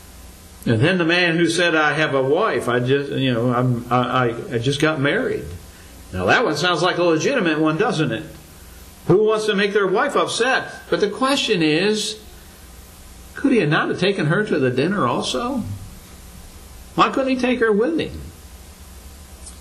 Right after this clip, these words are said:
There's no inquiry of any of that. And so you can see when Jesus says they began to make excuse, that that is exactly what they were doing.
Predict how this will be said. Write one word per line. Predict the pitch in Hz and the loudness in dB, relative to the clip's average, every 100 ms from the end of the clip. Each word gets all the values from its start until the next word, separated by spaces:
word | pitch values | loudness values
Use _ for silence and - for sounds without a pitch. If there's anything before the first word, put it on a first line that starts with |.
| - | 0
There's | 208 | 2
no | 214 240 | 4 2
inquiry | 175 165 165 151 131 127 | 0 0 2 2 2 2
of | 113 113 | 2 0
any | 139 127 | 2 2
of | 120 | 2
that. | 110 120 190 190 - - - - - - | 0 0 -2 -6 -12 -20 -20 -20 -18 -2
And | 190 | 2
so | 247 | 2
you | 233 214 | 2 0
can | 208 | 0
see | - 269 277 | 0 0 2
when | 226 185 | 2 2
Jesus | 208 233 196 | 2 0 0
says | 220 214 175 | 2 2 2
they | 180 | 2
began | 156 135 170 185 | 2 2 2 2
to | 175 | 0
make | 160 151 | 0 0
excuse, | 202 - - 254 247 | 0 -2 -2 0 2
that | 185 - | 0 0
that | 202 190 | 0 2
is | 170 151 | 2 2
exactly | 156 131 180 220 220 226 | 2 2 0 0 2 2
what | 202 202 | 2 0
they | 202 | 2
were | 180 | 2
doing. | 156 233 214 170 | 2 2 2 0